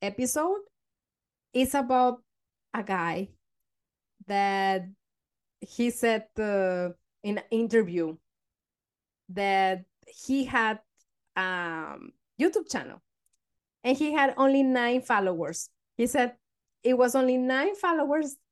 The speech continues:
that were looking at my content, but one of those followers was Oprah Winfrey. And she liked what she saw and she hired me.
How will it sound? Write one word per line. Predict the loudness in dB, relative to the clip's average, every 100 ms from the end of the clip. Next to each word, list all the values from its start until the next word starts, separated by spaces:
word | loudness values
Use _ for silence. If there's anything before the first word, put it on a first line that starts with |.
| _ _ _
that | -4 -2 -2 0
were | 0 2
looking | 2 2 2 2
at | 0
my | -2
content, | -2 -2 0 0 0 -2 -14 _ _ _ _ _ _ 0
but | 0 -2 -16 -18 _ _ _ _ _ _ _ _ _ _ _ _ _
one | -6 -2 -2
of | 0
those | 0 0 0
followers | 0 0 -2 -4 -4 -4 -8 -10 _ _
was | -4 -4 -4 -8 -4
Oprah | -4 -4 -10 -10 _ -4
Winfrey. | -2 -2 -6 -8 -10 _ _ _ _ _ _ _ _ _ _ _ _ _ -2
And | 0 0
she | 0 0
liked | 2 2 0 -2
what | -2 -2 -4 -10
she | -6 -6
saw | -4 -4 -2 -4 -8 _ _ _ _ _ _ -4
and | 0 0
she | 0 -2
hired | -2 -6 -6 -12
me. | -18